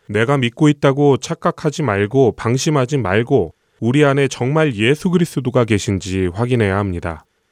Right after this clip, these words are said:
나는 정말 하나님의 능력으로 살고 좋은 열매를 맺고 있는지 항상 시험하고 확증해서 더욱 굳센 믿음의 사람으로 살아가라고 말씀은 권면하시는 것입니다. 계속하여 이십일 절부터 이십삼 절에는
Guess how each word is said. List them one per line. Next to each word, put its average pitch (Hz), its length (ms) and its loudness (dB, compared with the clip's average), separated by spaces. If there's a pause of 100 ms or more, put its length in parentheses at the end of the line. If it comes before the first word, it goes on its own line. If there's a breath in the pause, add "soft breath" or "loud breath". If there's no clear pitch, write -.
(300)
나는 123 240 -2
정말 135 300 0
하나님의 147 500 2
능력으로 127 440 2
살고 117 540 2
좋은 117 380 2
열매를 131 440 2
맺고 120 340 0
있는지 101 500 -2 (300)
항상 127 440 -2
시험하고 110 640 0
확증해서 113 720 -2 (260)
더욱 120 360 2
굳센 117 440 0
믿음의 131 360 0
사람으로 101 640 -4
살아가라고 92 800 -2
말씀은 92 760 -6
권면하시는 104 720 0
것입니다. 80 600 -10 (1000)
계속하여 151 500 2
이십일 151 520 0
절부터 156 420 2
이십삼 139 540 -2
절에는 143 480 2